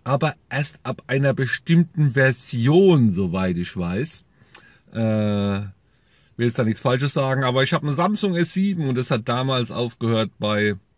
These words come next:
sechs, sieben <laughs> Nutella oder ich weiß gar nicht mehr, wie das damals hieß. Bei der, irgendeiner Android hat es aufgehört zu aktualisieren und bin immer noch glücklich mit meinem Handy. Es funktioniert bestens und, äh,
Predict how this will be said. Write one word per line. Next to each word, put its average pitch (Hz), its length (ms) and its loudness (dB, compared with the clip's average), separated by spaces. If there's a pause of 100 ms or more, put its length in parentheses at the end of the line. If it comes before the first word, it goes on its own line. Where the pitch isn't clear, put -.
(540)
sechs, - 400 -4
sieben 135 420 0
<laughs> - 0 -
Nutella 143 640 0
oder 117 260 2
ich 117 140 -4
weiß 127 260 -2
gar 131 120 -2
nicht 127 80 -2
mehr, 123 120 0
wie 117 80 0
das 117 120 0
damals 113 360 -2
hieß. 127 280 -4 (380)
Bei 113 120 0
der, 104 200 -2
irgendeiner 113 320 0
Android 113 300 -2
hat 107 100 -4
es - 220 -10
aufgehört 127 520 -2
zu - 100 -8
aktualisieren 117 540 -4 (260)
und 131 400 -2
bin 151 260 2
immer 185 280 2
noch 175 220 0
glücklich 190 440 -4
mit 120 160 -4
meinem 113 240 2
Handy. 120 340 0
Es - 120 -6
funktioniert 139 540 -4
bestens 151 680 -4 (380)
und, 120 720 0
äh, 117 380 0